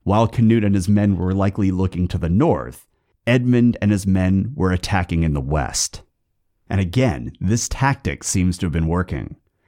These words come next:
because apparently, just like the forces in Tottenham, the Danes at Brentford weren't prepared for the ferocity of the English attack. They tried to hold the crossing, but in the end, they were driven back across the river,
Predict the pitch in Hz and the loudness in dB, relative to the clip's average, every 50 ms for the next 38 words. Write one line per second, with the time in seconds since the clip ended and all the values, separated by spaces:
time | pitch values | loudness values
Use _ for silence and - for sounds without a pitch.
0 | _ _ - 110 107 98 110 87 - - 175 185 156 104 82 73 71 69 67 - | _ _ -4 -2 -2 -2 -2 -2 0 2 2 2 2 2 -2 -6 -8 -8 -6 -4
1 | - 123 117 - - 127 113 - 117 - - 120 113 104 - - 98 101 98 92 | -2 -2 -2 0 0 0 0 0 -2 -2 0 0 0 0 -2 -2 -2 0 0 0
2 | - 123 147 143 - 73 71 64 58 - - - _ - - - - - 101 92 | 2 2 2 0 0 -4 -8 -8 -10 -12 -14 -14 _ -20 -20 -12 -4 -4 -2 0
3 | 120 117 123 127 127 120 120 - - - 107 110 123 110 117 - - 120 117 117 | 2 2 4 4 2 2 0 -4 -4 -2 0 0 2 0 -2 -2 0 0 0 0
4 | 104 85 87 101 113 113 - - 113 101 - - - 117 113 98 80 76 - - | -2 -2 0 0 0 0 -2 -2 -4 -4 -4 -4 -2 0 0 0 0 -4 -6 -6
5 | 95 82 82 - - 98 92 90 92 92 - - - 82 78 78 73 71 78 78 | -6 -6 -4 -4 -2 -2 0 0 0 -2 -2 -4 -4 -2 -2 -2 -2 -2 -2 -2
6 | 73 69 71 - - 71 - - 87 76 69 - - - - - _ _ _ _ | -2 -2 -4 -4 -6 -6 -4 -4 -2 -2 -4 -6 -8 -14 -20 -20 _ _ _ _
7 | _ _ _ _ _ _ _ _ _ _ _ _ - 107 98 87 - 135 151 143 | _ _ _ _ _ _ _ _ _ _ _ _ -4 -2 -2 0 2 2 2 4
8 | 143 120 117 143 170 151 123 - - 87 69 62 60 - 65 60 58 57 - - | 4 4 4 4 2 2 -2 -2 -2 -4 -4 -4 -4 -6 -6 -6 -6 -6 -8 -10
9 | _ _ _ _ _ _ _ - 98 98 107 107 101 101 123 147 131 82 67 64 | _ _ _ _ _ _ _ -2 2 2 4 4 4 4 4 4 2 2 0 -4
10 | - - - _ - 101 101 110 110 104 98 - - 113 110 104 104 95 80 107 | -8 -10 -12 _ -6 -2 0 0 2 0 0 0 0 2 2 2 2 2 2 2
11 | 104 104 98 - 87 78 - 98 85 80 - - 87 80 87 90 78 69 58 - | 2 0 0 -2 -6 -6 -4 -2 -2 -2 -2 -2 -4 -2 -2 -2 -2 -4 -6 -8
12 | - - | -10 -12